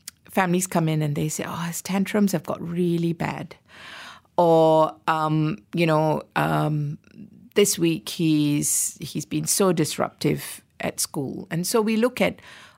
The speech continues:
"Okay, let's see why this week he's been so disruptive at school." So, for example, this morning with a family, you know, they were saying that, um, um, you know, he's so chatty at home, but when he goes into school, he just keeps quiet.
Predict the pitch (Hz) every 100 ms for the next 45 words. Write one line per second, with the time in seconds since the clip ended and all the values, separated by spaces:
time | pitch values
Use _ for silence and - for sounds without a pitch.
0 | - 233 226 214 - 214 190 190 196 202
1 | 202 190 147 - - - 143 - 143 139
2 | 160 139 143 - - - - - - -
3 | - - - 165 156 151 170 165 165 170
4 | 165 165 165 165 165 165 165 - - -
5 | - - 165 156 170 156 151 151 147 -
6 | 165 160 156 147 151 160 151 151 143 143
7 | - - 156 147 147 151 147 - - -
8 | - - - 160 156 151 151 - _ -
9 | 202 208 - - 240 247 - 190 214 170
10 | - - 170 156 156 - 175 185 202 208
11 | 220 202 165 - 185 165 175 - - -
12 | - 139 -